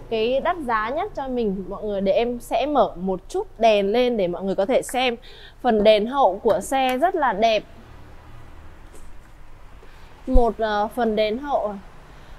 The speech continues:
mình có thể nhìn sơ qua với em này. Nó có phần thiết kế riêng của xe cũng như là đã được độ lên một mạ-, ờ,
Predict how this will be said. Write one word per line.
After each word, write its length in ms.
mình 100
có 80
thể 140
nhìn 140
sơ 280
qua 300
với 140
em 240
này. 100
Nó 180
có 540
phần 160
thiết 220
kế 240
riêng 420
của 160
xe 420
cũng 160
như 140
là 300
đã 100
được 180
độ 220
lên 380
một 180
mạ-, 260
ờ, 480